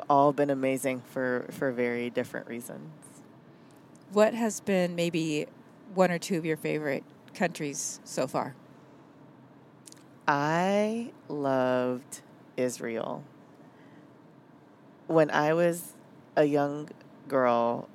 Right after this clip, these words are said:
Speaker 1: I remember my grandmother went, my paternal grandmother, and she said to me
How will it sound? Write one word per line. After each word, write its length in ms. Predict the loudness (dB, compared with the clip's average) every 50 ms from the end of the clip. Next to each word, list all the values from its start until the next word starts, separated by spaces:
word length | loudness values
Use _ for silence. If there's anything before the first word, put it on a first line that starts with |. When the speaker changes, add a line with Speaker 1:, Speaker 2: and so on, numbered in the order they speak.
| -12 -6
Speaker 1:
I 80 | -4 -4
remember 360 | -2 -2 -2 -2 -2 -2 -2
my 120 | -2 -2
grandmother 460 | -4 -4 -4 -4 -2 -2 -2 -2 -2 -2
went, 420 | -2 -4 -4 -6 -6 -8 -10 -8
my 140 | -6 -6 -6
paternal 460 | -6 -8 -8 -6 -4 -4 -4 -4 -4
grandmother, 480 | -4 -4 -4 -4 -4 -6 -6 -4 -6 -6
and 200 | -6 -8 -10 -10
she 120 | -10 -12
said 300 | -8 -4 -2 -2 -2 -4
to 100 | -6 -10
me 340 | -8 -8 -6 -6 -8 -10 -12